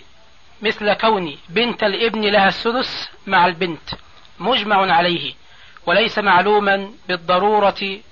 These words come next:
فلا يكفر منكره، والذي يكفر جاحده إذا كان معلوما بالضرورة إنما هو الحكم الشرعي لأنه من الدين والصلاة والزكاة والحج إلى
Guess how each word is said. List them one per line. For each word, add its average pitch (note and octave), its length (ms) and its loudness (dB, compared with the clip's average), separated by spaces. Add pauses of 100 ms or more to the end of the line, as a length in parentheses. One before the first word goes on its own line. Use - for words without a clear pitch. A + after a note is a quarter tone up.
فلا F#3+ 300 2
يكفر G3 460 -2
منكره، F3+ 720 -2 (720)
والذي G#3+ 420 0
يكفر F#3+ 640 -2
جاحده G3 800 0
إذا F3+ 260 -2
كان G#3 340 0
معلوما F#3+ 480 2
بالضرورة F#3 760 0 (380)
إنما G3 400 -2
هو F#3+ 180 2
الحكم G3+ 400 -4
الشرعي D#3 440 -2 (840)
لأنه F#3+ 500 2
من F#3+ 160 -4
الدين E3+ 480 -6 (200)
والصلاة F#3 560 2 (220)
والزكاة F3+ 640 -2
والحج F#3 540 0 (1400)
إلى G3+ 400 4